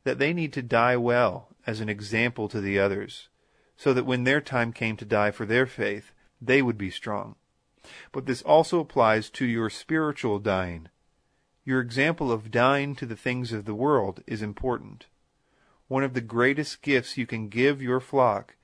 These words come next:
is to be a true example of a follower of Jesus, for them to see you as an example of what a disciple looks like, how a disciple reacts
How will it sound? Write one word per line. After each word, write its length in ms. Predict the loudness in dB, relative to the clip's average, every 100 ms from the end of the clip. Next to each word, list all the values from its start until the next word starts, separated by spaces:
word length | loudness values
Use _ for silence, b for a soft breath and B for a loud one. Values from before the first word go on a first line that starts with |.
| _
is 200 | -8 -8
to 120 | -6 -4
be 220 | 0 2
a 60 |
true 480 | 0 -6 -4 -2 -2
example 800 | -2 -6 -4 -2 0 -2 -6 -8
of 140 | -6 -4
a 80 | -6
follower 560 | 0 0 2 0 0
of 100 | -2
Jesus, 600 | -4 -10 -8 -12 -16 -20 _ b b b b b
for 160 | -4 -2
them 300 | 2 2 0
to 120 | -8
see 220 | -6 -4
you 280 | -2 0 2
as 120 | 2
an 80 | -2
example 580 | -6 -2 -2 -2 -2 -4
of 140 | -2
what 160 | -2 -2
a 60 |
disciple 540 | -4 -6 0 -2 -2 -4
looks 300 | -4 -4 -6
like, 380 | -6 -6 -10 -20 _ _ _ _ _
how 340 | 0 4 4
a 40 | 2
disciple 500 | 0 0 0 0 -2
reacts 680 | 0 2 0 -2 -10 -20